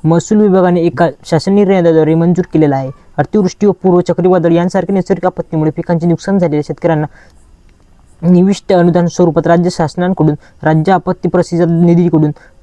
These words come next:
मदत देण्यात येते. त्यासाठी केंद्र शासनाने विहित केलेल्या बारा नैसर्गिक आपत्तींव्यतिरिक्त राज्य शासनाने जानेवारी दोन हजार चौदा अन्वये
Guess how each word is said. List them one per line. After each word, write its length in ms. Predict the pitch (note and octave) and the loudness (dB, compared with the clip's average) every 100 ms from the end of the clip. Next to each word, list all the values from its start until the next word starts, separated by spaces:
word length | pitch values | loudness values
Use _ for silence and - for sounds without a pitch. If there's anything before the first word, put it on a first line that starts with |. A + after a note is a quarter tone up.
| - D3+ | -6 0
मदत 200 | D#3 E3+ | 0 2
देण्यात 300 | D#3+ D#3 D#3+ - | 0 0 -2 -4
येते. 280 | D#3+ C#3 C3+ - - - | -4 -2 -6 -8 -10 -4
त्यासाठी 320 | F#3+ G3+ G3 | -2 -2 -2
केंद्र 260 | G#3 G3 F#3 | -2 -2 0
शासनाने 420 | G3+ E3+ F3 E3+ | -2 -2 0 2
विहित 200 | E3+ F3 - | 2 2 0
केलेल्या 280 | F3 F3 E3+ | 0 2 2
बारा 260 | D#3+ E3 F3+ | 2 2 0
नैसर्गिक 440 | F3 F3 D3+ D3+ | 0 0 2 0
आपत्तींव्यतिरिक्त 1160 | D#3 E3+ - G3 F#3 E3 G#2+ E3 D#3 D#3 - D3+ - - - - | 0 -2 -2 2 4 2 0 -2 0 -2 -2 -4 -4 -14 -8 -2
राज्य 240 | E3 E3+ | 0 0
शासनाने 480 | G3 F3 F#3 E3+ D#3+ | -2 -2 0 0 2
जानेवारी 300 | E3+ E3+ E3+ | 2 2 2
दोन 100 | F3 | 2
हजार 160 | F3+ F#3+ - | 0 0 0
चौदा 260 | F3 D#3 - _ - | 2 0 -2 _ -2
अन्वये 480 | F3 G3 F#3 D#3+ | 0 2 2 2